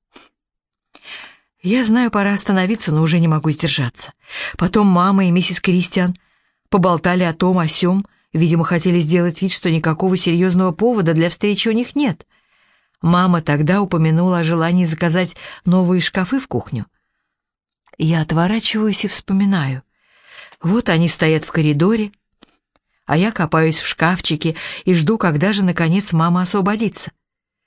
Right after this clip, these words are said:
Миссис Кристиан порекомендовала ей Боба Уоллеса, он работал мастером по обучению в деревообрабатывающей мастерской. Фиона поднимает голову.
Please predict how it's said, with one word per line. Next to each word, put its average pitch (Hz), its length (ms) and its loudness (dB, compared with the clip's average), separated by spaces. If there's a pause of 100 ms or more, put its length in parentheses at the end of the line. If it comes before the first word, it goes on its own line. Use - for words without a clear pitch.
(1080)
Миссис 226 360 0
Кристиан 233 500 0
порекомендовала 196 720 2
ей 196 180 2
Боба 180 240 2
Уоллеса, 202 680 0
он 160 160 0
работал 160 400 0
мастером 165 440 0
по 165 80 2
обучению 160 680 0 (520)
в 170 80 -4
деревообрабатывающей 170 1040 2
мастерской. 190 640 -4 (720)
Фиона 165 380 0
поднимает 165 500 0
голову. 135 440 -2